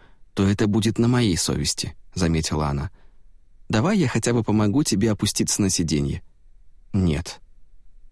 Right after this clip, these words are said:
Джесс уставился на неё, пока она не пожала плечами и не опустила его руку. «Иди,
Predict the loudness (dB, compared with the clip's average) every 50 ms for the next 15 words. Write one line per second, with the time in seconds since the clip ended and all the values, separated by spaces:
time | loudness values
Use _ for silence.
0 | -20 -20 -14 -8 -6 -2 0 2 2 0 0 -2 -2 -4 -2 0 0 2 2 2
1 | 0 0 0 2 2 4 4 4 2 2 2 0 0 -4 -10 -20 -20 -20 -20 -10
2 | -4 -2 -2 -2 0 0 2 2 4 4 2 2 2 0 0 2 2 2 0 0
3 | 0 -2 -2 0 0 2 2 2 2 0 -2 -6 -6 -2 0 2 2 2 2 0
4 | 0 -2 0 0 0 2 2 2 2 2 2 0 0 -2 -4 -6 -10 -14 -14 -18
5 | -20 -20 -20 -20 -20 -20 -20 -20 -20 -20 -20 -20 -14 -6 -4 -2 0 2 2 0
6 | 0 -4